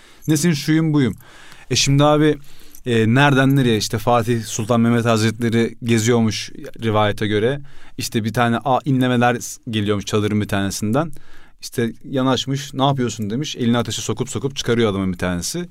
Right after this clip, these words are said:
"Ben daha bu dünyada ateşe dayanamıyorum, cehennem ateşine nasıl dayanacağım?" diye söylemiş asker. Sonra dönmüş yanındaki işte, e, arkadaşlarına veya nedir, o,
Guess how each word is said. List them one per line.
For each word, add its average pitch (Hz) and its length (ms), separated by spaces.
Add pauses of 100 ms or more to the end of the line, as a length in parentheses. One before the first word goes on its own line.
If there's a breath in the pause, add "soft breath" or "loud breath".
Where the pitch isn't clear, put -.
"Ben 117 220
daha 117 220
bu 120 100
dünyada 120 440
ateşe 110 300
dayanamıyorum, 113 480
cehennem 113 300
ateşine 113 300
nasıl 110 180
dayanacağım?" 107 560 (480 loud breath)
diye 104 460
söylemiş 104 380
asker. 147 440 (420 loud breath)
Sonra 139 360
dönmüş 131 380
yanındaki 113 500
işte, 101 260 (260)
e, 92 420
arkadaşlarına 95 760
veya 85 360
nedir, 92 420
o, - 260